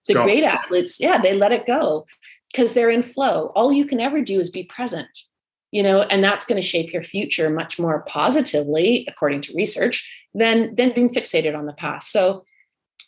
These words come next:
Speaker 1: I mean, as you and I talked about too, Johnny, the idea of redhead, I love that idea for adolescents to know that, I mean,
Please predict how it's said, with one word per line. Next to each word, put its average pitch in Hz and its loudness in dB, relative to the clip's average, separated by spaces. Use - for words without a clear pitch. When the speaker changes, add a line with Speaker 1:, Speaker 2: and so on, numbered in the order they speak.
Speaker 1:
I 240 4
mean, 226 4
as 226 2
you 302 4
and 302 4
I 254 2
talked 220 -4
about 196 0
too, 226 -4
Johnny, 175 -2
the 180 -6
idea 190 0
of 170 -10
redhead, 180 -2
I 190 -2
love 202 2
that 247 2
idea 180 -2
for - -2
adolescents 180 -2
to 180 -2
know 180 4
that, 165 0
I 208 2
mean, 202 2